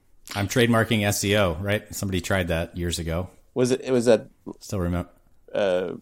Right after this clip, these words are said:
Speaker 1: Re-, Ria Drysdale successfully fought the suit.
Speaker 2: Yeah.
Speaker 1: On behalf of the industry.
Speaker 2: Well, that's,
Speaker 1: so.
Speaker 2: well, kudos to her. Um,
Speaker 1: Yep.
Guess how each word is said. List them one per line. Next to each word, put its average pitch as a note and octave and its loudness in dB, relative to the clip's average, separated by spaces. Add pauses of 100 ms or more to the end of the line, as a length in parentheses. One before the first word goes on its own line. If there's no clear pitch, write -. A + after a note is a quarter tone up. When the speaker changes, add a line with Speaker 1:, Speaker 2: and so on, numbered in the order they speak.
(500)
Speaker 1:
Re-, B2 0 (140)
Ria C3+ 8
Drysdale A#2 4
successfully G2+ 0
fought G#2 2
the F2 -4
suit. F#2+ 0
Speaker 2:
Yeah. A2 2 (920)
Speaker 1:
On F#2 -2
behalf F#2 2
of F#2 -6
the F2 0
industry. F#2 -2
Speaker 2:
Well, A#2+ 4
that's, - -8
Speaker 1:
so. D#2 -10 (280)
Speaker 2:
well, A2 -4 (120)
kudos A#2+ -2
to G#2+ -8
her. G#2 -8 (1000)
Um, D3 6
Speaker 1:
Yep. - -8